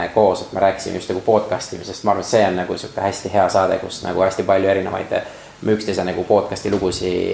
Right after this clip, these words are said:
rääkisime, et, et mis nagu kõik asju kentsakaid või, või natuke naljakaid, et no kõige, noh, kuidas ma ütlen, nagu siuksed nagu kõige, minu jaoks kõige humoorikamad on ja see,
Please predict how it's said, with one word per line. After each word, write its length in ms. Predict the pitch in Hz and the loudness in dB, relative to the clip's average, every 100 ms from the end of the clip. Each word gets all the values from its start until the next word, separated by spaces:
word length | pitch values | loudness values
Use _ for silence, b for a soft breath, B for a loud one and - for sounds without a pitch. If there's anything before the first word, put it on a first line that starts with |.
| 87 | 2
rääkisime, 540 | 107 98 - 95 98 101 | 2 2 0 -8 -6 -8
et, 160 | - 98 | -6 -8
et 220 | - 95 90 | -2 0 2
mis 200 | 104 107 | 0 0
nagu 160 | 95 92 113 | 0 0 2
kõik 240 | 104 - 101 | 0 0 0
asju 260 | - 101 | 0 -4
kentsakaid 640 | 110 107 - - 95 92 98 | -2 -2 -2 2 2 2 0
või, 160 | 95 92 B B B - | 0 -2 B B B -2
või 160 | 98 101 | 0 2
natuke 240 | 104 107 | 0 0
naljakaid, 500 | 107 101 95 98 95 95 | 0 0 0 -2 -2 -4
et 180 | - 101 95 117 | 0 2 4 4
no 80 | 131 107 107 | 2 0 0
kõige, 260 | 139 139 110 104 | 2 4 2 0
noh, 160 | - - | -8 -2
kuidas 220 | 135 135 | 0 2
ma 80 | 120 | 2
ütlen, 180 | 104 92 | -2 -2
nagu 160 | 95 107 | -4 -6
siuksed 240 | - 101 | -8 -4
nagu 160 | 101 104 | -4 -2
kõige, 260 | 117 101 - B B B B - | 2 2 2 B B B B 2
minu 240 | 131 117 | 4 4
jaoks 240 | 92 - | 2 0
kõige 240 | 107 92 87 | -4 -4 -4
humoorikamad 720 | 104 107 107 - 95 92 98 | 2 4 2 0 -2 0 0
on 120 | 95 | 0
ja 40 | 95 | 2
see, 100 | 117 | 2